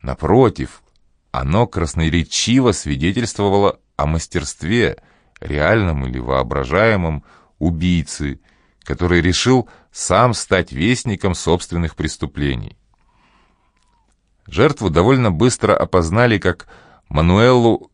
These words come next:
Констанзу, молодую проститутку двадцати четырёх лет испанского происхождения, которая водила клиентов в вонючую гостиницу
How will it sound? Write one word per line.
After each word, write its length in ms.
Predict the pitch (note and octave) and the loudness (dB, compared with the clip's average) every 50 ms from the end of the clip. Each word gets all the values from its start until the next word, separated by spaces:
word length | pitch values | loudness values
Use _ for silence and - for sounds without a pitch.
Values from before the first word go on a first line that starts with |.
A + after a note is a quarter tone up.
| _ | _
Констанзу, 960 | - - G2 G#2 G#2 - - - - G2+ F#2+ F2+ D#2+ D2 C2+ A#1 A#1 G#1+ - _ _ _ _ _ _ _ _ _ _ _ _ _ _ _ _ _ _ _ _ _ | -4 -2 0 0 -2 -4 -4 -2 2 2 4 4 2 0 -2 -6 -10 -12 -14 _ _ _ _ _ _ _ _ _ _ _ _ _ _ _ _ _ _ _ _ _
молодую 480 | - - C#2+ D#2 D#2+ F2 G#2 A#2+ G#2+ E2+ | -10 -6 -2 -2 0 2 2 2 2 2
проститутку 720 | - D2+ D2+ - - - G2 - C3 D3 - - - E2+ | 0 -2 -4 -4 -6 -8 -6 -4 -2 -4 -2 -2 -4 -4
двадцати 420 | D2+ D2+ D2+ - - - F2+ F#2+ | -2 -4 -4 -6 -8 -10 -10 -10
четырёх 480 | - - - - D#2 D#2 F2 F2+ - - | -10 -10 -8 -6 -2 -2 -2 -2 -4 -4
лет 300 | C#2+ C#2+ D2 C#2+ - - | -4 -2 -2 -2 -2 -4
испанского 640 | B1+ - - - E2 F2+ G2+ - - - E2+ D#2 D2 | -10 -10 -6 -2 0 0 0 0 -4 -4 -4 -4 -4
происхождения, 1120 | - E2+ E2+ E2+ - - - E2+ E2 D#2 C2 B1+ A#1+ C2+ C#2 C#2 B1+ B1+ B1+ B1+ A#1+ A1 - - - - - _ - - | -2 -4 -4 -6 -6 -6 -6 -4 -4 -4 -6 -8 -6 -4 -4 -4 -4 -4 -6 -6 -8 -8 -10 -16 -20 -20 -20 _ -20 -12
которая 420 | - - - - F#2 F2 E2+ E2 D#2+ | -8 -6 -2 2 2 4 4 4 4
водила 380 | D#2+ E2 D#2 F2+ F2+ E2 D2+ | 2 2 2 2 0 0 -2
клиентов 560 | - D2 D#2 E2 G#2 B2 C3 - A#2 G2+ D#2 | -2 -4 -2 0 0 0 0 0 -2 -4 -4
в 100 | C2+ A#1+ | -6 -6
вонючую 480 | A#1+ D2+ E2 F#2 G#2+ G#2 - - D2+ C#2 | -4 -2 0 0 0 -2 -2 -4 -6 -4
гостиницу 800 | C2 C#2 C#2 - - - A#2 B2+ B2 G#2+ - - G2+ E2+ - - | -4 -4 -6 -6 -6 -6 -4 -4 -4 -4 -6 -6 -6 -6 -8 -10